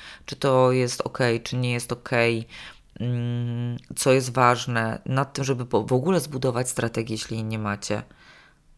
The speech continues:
To będzie bardzo ważne, bo już takie działania ad hocowe, przeskakiwanie z trendu na trend, z jednej,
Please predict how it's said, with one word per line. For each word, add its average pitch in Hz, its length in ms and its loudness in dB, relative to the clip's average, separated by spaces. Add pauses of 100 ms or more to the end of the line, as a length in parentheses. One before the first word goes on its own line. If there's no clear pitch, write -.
(240)
To 151 100 -4
będzie 131 240 -2
bardzo 113 320 -2
ważne, 107 340 -4
bo - 140 -6
już 131 100 -6
takie 139 280 -4
działania 135 480 0
ad - 140 -4
hocowe, 123 520 0
przeskakiwanie 123 800 -2
z 120 100 -10
trendu 123 380 -2
na 120 160 -2
trend, 120 520 -2 (300)
z 120 100 -4
jednej, 131 260 2